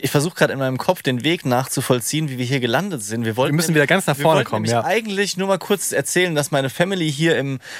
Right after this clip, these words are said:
Speaker 1: Hessischen Rundfunk in unserem Podcast-Studio zu Besuch war und plötzlich sind wir bei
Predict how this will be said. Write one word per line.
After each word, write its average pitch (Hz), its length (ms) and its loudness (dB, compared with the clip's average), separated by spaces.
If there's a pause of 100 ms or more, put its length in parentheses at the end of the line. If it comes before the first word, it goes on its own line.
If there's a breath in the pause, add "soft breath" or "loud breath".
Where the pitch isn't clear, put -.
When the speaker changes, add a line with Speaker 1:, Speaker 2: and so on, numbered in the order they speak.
Speaker 1:
Hessischen 143 400 0
Rundfunk 170 420 0
in 135 100 0
unserem 139 280 0
Podcast-Studio 165 640 0
zu 117 180 -2
Besuch 117 320 -2
war 156 140 4
und 131 80 0
plötzlich 139 340 -2
sind 131 160 0
wir 131 100 2
bei 120 360 2